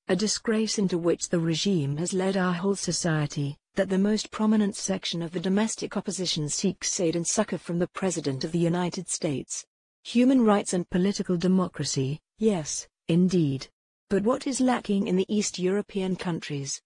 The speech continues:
and not least in the Soviet Union itself,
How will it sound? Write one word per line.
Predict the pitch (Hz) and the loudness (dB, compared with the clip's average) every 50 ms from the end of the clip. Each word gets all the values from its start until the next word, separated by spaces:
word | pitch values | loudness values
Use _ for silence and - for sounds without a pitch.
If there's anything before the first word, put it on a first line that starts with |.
| _ _ | _ _
and | - 190 185 | -2 -2 2
not | 175 202 226 240 - - | 2 2 2 2 2 2
least | 208 202 185 170 - - - | 2 2 2 2 0 -2 -2
in | 190 | -2
the | 185 175 | 0 0
Soviet | - - - 180 175 165 180 190 - - | -2 -2 0 0 0 2 2 0 0 2
Union | 196 185 196 190 175 170 165 165 | 2 2 4 4 4 2 2 0
itself, | 170 - - - - 190 175 156 147 - - | -2 -2 -4 -4 -2 -2 -2 -4 -4 -8 -14